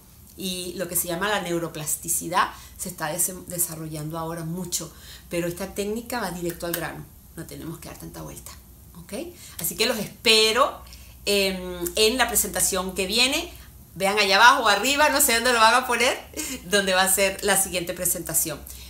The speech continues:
Los amo y espero que les llegue esta información, porque ¿saben qué?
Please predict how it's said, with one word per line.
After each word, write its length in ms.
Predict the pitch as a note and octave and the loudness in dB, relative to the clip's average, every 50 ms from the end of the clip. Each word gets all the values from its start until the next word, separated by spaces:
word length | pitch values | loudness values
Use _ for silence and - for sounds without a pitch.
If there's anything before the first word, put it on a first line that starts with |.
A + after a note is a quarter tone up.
| - - - | -16 -8 -4
Los 240 | F#3+ G3+ G3 F#3 | -2 -2 0 2
amo 440 | G#3 G#3 G#3 G#3 G#3+ A#3 A#3+ A#3+ - - | 4 6 6 6 4 0 -2 -4 -4 -4
y 140 | G#3+ G3+ G3 | -2 -2 -2
espero 480 | F3+ F#3 - G3 F#3+ F#3 G3+ G#3 G#3 | -2 -2 -2 0 0 0 0 -2 -2
que 340 | - G#3 G3+ G3+ G#3+ G#3 - - | -2 0 2 2 0 0 -2 -4
les 180 | G#3 F#3+ E3 | -4 -4 -2
llegue 200 | F#3 F#3+ F#3 F#3+ | -2 -4 -4 -4
esta 160 | F#3+ F#3+ - | -6 -4 -6
información, 560 | G#3+ G3+ - G#3 G3 F#3 E3+ F3 - F#3+ F3+ E3+ | -6 -4 -4 -4 -4 -4 -4 -4 -4 -4 -4 -6
porque 240 | F#3 F3+ F3 G3 | -8 -8 -6 -4
¿saben 380 | F3 - - F3+ F3 F#3 G3 G3+ | -4 -2 -2 -2 -2 -4 -6 -6
qué? 200 | - - F4 | -4 -4 -4